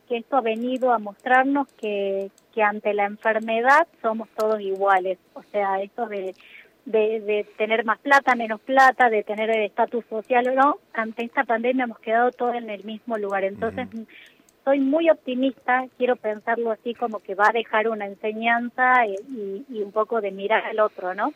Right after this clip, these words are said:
Speaker 1: Porque estamos acostumbrados últimamente a mirarnos muy a nosotros nomás.
Speaker 2: Ujú.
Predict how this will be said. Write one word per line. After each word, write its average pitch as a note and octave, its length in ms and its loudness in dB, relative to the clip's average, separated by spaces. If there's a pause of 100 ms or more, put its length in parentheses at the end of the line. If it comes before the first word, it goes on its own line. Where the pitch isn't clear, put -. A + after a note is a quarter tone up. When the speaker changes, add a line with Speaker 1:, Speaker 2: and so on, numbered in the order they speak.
Speaker 1:
Porque G#3+ 160 -14
estamos A3+ 340 -6
acostumbrados A#3 640 -2
últimamente A#3 580 -4
a A#3 60 0
mirarnos A3 400 -2
muy A3+ 240 -2
a A#3 80 0
nosotros G3+ 500 -6
nomás. F#3+ 300 -10
Speaker 2:
Ujú. G3 120 -12